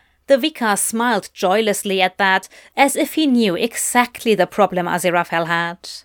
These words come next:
"Call me Paul, and not as forward as I'd like." It's a village church and very friendly, but also, unfortunately, traditional. "Well,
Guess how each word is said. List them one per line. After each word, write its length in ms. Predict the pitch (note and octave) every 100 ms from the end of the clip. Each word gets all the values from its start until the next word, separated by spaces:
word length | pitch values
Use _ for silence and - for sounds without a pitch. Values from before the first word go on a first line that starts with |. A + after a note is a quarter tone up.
| _ _ _ _ - - _ -
"Call 160 | F#4+
me 120 | F#4+
Paul, 640 | F4+ - A3+ E3 D#3 E3 - _ _ -
and 340 | A#3+ B3 - -
not 320 | G3+ D4 C4+
as 200 | G#3 -
forward 380 | - B3 G#3+ F#3+
as 140 | F3
I'd 200 | E3+ E3
like." 540 | G3 F3+ E3 _ - - - _ _ _ _ _ - - _ _
It's 240 | C#4 C#4 D4+
a 60 |
village 480 | A3 B3+ F4+ - -
church 500 | - E3+ E3+ E3+ - -
and 180 | G#3+ G#3+
very 460 | E3+ G3 C#4 B3+ G3
friendly, 580 | - A3 A3 G#3 G#3 G3+ - -
but 140 | - B3
also, 560 | D4+ C#4+ - G#3+ G#3 -
unfortunately, 880 | A3 A3 - F#3+ - - F#3 - G#3
traditional. 840 | B3 A#3+ A3 - F#3 F3+ F#3 F#3 - _ _ _ _ _ _ _ _ _ - - - _
"Well, 400 | F#4 F#4 F#4 F4+